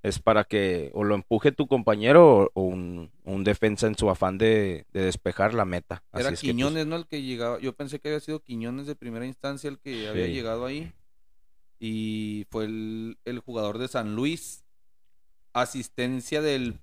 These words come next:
Speaker 2: Pollo, de Manuel Pérez Morales de Guadalajara. También saluda al Manu.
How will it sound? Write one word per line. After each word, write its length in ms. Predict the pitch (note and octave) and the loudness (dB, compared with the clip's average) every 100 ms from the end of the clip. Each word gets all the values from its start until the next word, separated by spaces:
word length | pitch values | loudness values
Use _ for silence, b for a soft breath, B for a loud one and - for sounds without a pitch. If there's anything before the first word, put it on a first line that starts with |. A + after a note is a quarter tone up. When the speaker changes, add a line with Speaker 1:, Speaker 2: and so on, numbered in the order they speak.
| - | -2
Speaker 2:
Pollo, 680 | D3 D3+ D3+ D3 D#3+ D#3 D#3 - - - - - - - | 4 6 4 2 0 0 -6 -16 -20 -20 -20 -20 -20 -12
de 540 | A2 B2 B2 B2 A#2+ | -6 -2 0 0 0
Manuel 840 | A#2+ A#2+ A#2 B2 C3+ C#3 C#3 C#3 - - - - - - | -2 -2 -2 -2 0 0 -4 -8 -12 -20 -20 -20 -6 2
Pérez 360 | C#3+ D3 C3+ | 4 4 0
Morales 580 | C3 A#2+ A#2+ B2 C3+ C#3 | 0 2 4 2 0 -4
de 80 | C#3 | -4
Guadalajara. 680 | A#2+ A2+ G#2 G2+ B2 C3 - | -2 0 0 -2 -2 -2 -2
También 360 | A#2 A2 A2+ A2+ | -6 -6 -8 -8
saluda 600 | B2 A#2+ A#2+ B2 B2 A#2+ - | -8 -4 -4 -4 -6 -10 -16
al 160 | G2 G2 | -12 -8
Manu. 520 | G#2 A#2+ B2+ C3+ | -2 -2 -2 -4